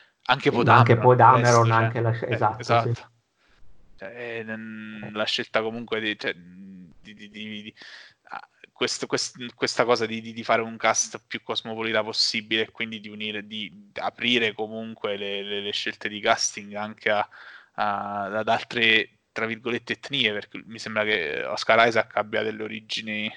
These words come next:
Speaker 1: portoricane, forse?
Speaker 2: Mm.
Speaker 1: O dominica-, credo dominicane, sia un, eh, attore di origini dominicane. E quindi, insomma, creare sempre, cioè aprirsi anche verso altre,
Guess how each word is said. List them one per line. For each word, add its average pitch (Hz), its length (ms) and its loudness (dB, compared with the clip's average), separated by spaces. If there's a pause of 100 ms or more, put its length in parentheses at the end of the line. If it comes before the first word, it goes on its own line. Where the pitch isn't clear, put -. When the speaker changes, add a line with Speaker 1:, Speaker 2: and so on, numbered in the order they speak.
(360)
Speaker 1:
portoricane, 110 720 0
forse? 127 600 0 (1040)
Speaker 2:
Mm. 190 200 4
Speaker 1:
O 117 500 6
dominica-, 123 640 6
credo 139 240 4
dominicane, 131 760 -2
sia 113 180 -6
un, 117 260 -10
eh, 117 420 -8
attore 127 260 -4
di 113 80 -4
origini 110 340 -8
dominicane. 107 600 -10 (1000)
E 53 680 -14
quindi, 147 200 -4
insomma, 120 360 4 (460)
creare 139 500 6
sempre, 117 520 0
cioè 127 160 2
aprirsi 135 600 0
anche 131 320 2
verso 117 360 -4
altre, 113 760 0